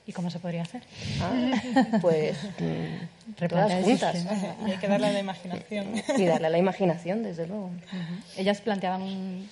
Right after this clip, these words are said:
Speaker 1: propuestas de
Speaker 2: Ellas precisamente planteaban esa, esa, eh, esa cuestión en el ámbito de,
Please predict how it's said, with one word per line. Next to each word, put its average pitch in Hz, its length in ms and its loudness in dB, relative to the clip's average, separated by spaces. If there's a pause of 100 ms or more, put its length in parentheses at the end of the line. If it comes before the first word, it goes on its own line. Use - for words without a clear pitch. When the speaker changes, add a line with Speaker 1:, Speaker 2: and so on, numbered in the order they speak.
(400)
Speaker 1:
propuestas 190 680 -4
de 160 320 -4 (300)
Speaker 2:
Ellas 233 200 -2
precisamente 220 560 0
planteaban 196 480 2
esa, 196 300 0
esa, 180 640 2
eh, 170 420 0
esa 175 180 -4
cuestión 180 460 0
en 190 160 0
el 170 100 2
ámbito 175 320 2
de, 165 320 2